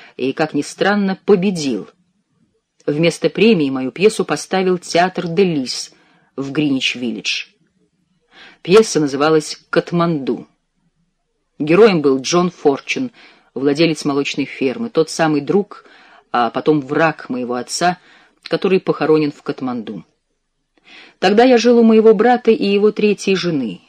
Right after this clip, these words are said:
Женевьевы. Жили они в Гринич-Виллидж, и я спал у них на диване в гостиной.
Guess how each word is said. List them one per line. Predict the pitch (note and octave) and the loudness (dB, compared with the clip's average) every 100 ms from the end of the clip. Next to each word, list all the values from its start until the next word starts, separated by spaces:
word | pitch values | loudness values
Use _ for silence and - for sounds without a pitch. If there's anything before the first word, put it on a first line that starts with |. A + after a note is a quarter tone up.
| _ - | _ -10
Женевьевы. | B2+ D#3 D#3+ C#3+ A#2 F#2 - - _ _ _ _ _ _ - | -2 0 0 -4 -6 -8 -10 -20 _ _ _ _ _ _ -8
Жили | D3+ F#3+ F3+ | 0 2 4
они | F3 F3 E3+ | 4 2 0
в | D3 | -2
Гринич-Виллидж, | D#3+ E3+ D#3+ - D#3 G#3+ C#3 - - - - | 0 0 0 -2 0 0 0 -2 -8 -10 -8
и | C#3+ | -6
я | C3+ C3+ E3+ | -4 -2 -2
спал | - - F3 F3+ | -2 0 2 2
у | |
них | E3 - | 0 -2
на | D3+ | -2
диване | C#3 D#3 D#3 | 0 0 0
в | D3 | 0
гостиной. | D3 - - A2+ G2+ | -2 -4 -12 -12 -12